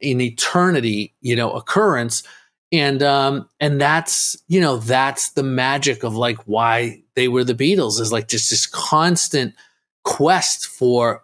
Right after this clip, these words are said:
better and more creative and different ideas. And, and, and here's a band that invents so many concepts, you know?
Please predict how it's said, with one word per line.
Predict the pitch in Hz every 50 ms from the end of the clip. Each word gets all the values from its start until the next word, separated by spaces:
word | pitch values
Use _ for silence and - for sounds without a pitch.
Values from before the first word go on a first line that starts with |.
| _ _ _
better | 135 139 156 165 160 147 131 117 110 104 95 - - -
and | 127 113 107 107 110
more | 110 113 120 127 147 165 160
creative | - - - 147 139 139 139 147 151 147 147 127 107 104
and | 104 101 110 - -
different | - 117 - - 160 147 143
ideas. | 139 135 135 120 113 131 139 151 151 139 123 107
And, | 110 107 104 107 - - - - _ _ _
and, | - 139 131 131 131 - -
and | 143 139 135
here's | 107 185 208 208 170 160
a | 143
band | 120 117 160 175 185 175 165 143
that | 131 117
invents | 120 120 117 113 117 139 139 131 127 -
so | - - - - 175 165 170 175
many | 175 170 156 143 127
concepts, | - - - 139 135 147 156 143 - - 95 - - - - - - - -
you | 123 120 113
know? | 120 123 127 131